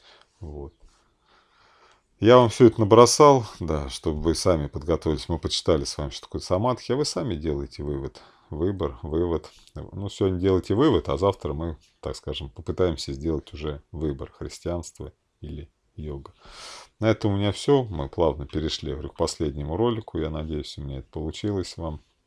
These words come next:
показать. И мы ещё раз вот прям так действительно деятельно про-, пройдёмся и сравним, чтобы вот, да, как, как мне идти. На этот ответ, на этот вопрос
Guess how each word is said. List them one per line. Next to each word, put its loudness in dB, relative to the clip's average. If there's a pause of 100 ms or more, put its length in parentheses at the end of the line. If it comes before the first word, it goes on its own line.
(760)
показать. -4 (100)
И 2
мы 2
ещё 2
раз 2
вот -12
прям -2
так -4 (160)
действительно -4
деятельно 4
про-, 0
пройдёмся 2
и -8
сравним, -2 (580)
чтобы -8
вот, -8
да, -8 (560)
как, 6
как 0
мне -2
идти. -14 (540)
На -10
этот -10
ответ, -6
на -6
этот -10
вопрос -4